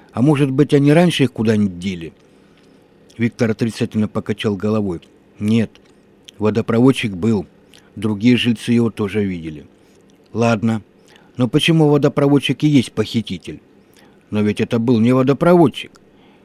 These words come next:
И что ж ты предпринял, чтобы его найти?" Виктор пожал плечами. "Я нуждаюсь в вашем совете", Пронин улыбнулся. "А что ж тут я могу посоветовать?"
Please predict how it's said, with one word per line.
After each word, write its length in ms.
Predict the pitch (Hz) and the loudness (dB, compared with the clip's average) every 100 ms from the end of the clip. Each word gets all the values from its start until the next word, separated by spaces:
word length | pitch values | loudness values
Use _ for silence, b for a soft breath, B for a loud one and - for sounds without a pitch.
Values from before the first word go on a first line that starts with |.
| b - | b -8
И 80 | 113 | -6
что 180 | - | -4
ж 80 | 139 | -4
ты 120 | - 117 | -2 -4
предпринял, 580 | 123 113 - 110 117 | -4 -6 -2 -2 0
чтобы 300 | 113 123 113 | -2 -6 -2
его 100 | 117 | 2
найти?" 440 | 117 117 110 117 110 _ _ _ _ _ - _ - | 2 2 -2 -4 -6 _ _ _ _ _ -20 _ -6
Виктор 340 | 107 107 110 | -6 -2 -6
пожал 340 | - 98 95 95 | -6 -10 -8 -10
плечами. 640 | 98 92 - 87 78 71 _ b b b b b - | -12 -12 -12 -12 -14 -20 _ b b b b b -10
"Я 200 | 107 143 | 2 4
нуждаюсь 500 | 160 143 135 151 131 | 4 2 4 2 2
в 40 | 131 | -2
вашем 280 | 135 135 | -2 -2
совете", 520 | 123 139 135 98 - - _ _ _ _ _ - | -2 0 0 -2 -10 -20 _ _ _ _ _ -8
Пронин 360 | 104 104 101 | -4 -2 -2
улыбнулся. 640 | 101 101 92 85 78 - 85 _ b b b b | -4 -6 -6 -10 -12 -18 -20 _ b b b b
"А 120 | 117 | -8
что 200 | 120 165 | -2 -2
ж 80 | 135 | -2
тут 220 | - - | -8 -6
я 120 | 110 | -4
могу 240 | 107 107 95 | -2 -2 -6
посоветовать?" 720 | - 113 131 110 90 - 71 | -8 -6 -2 -2 -4 -12 -18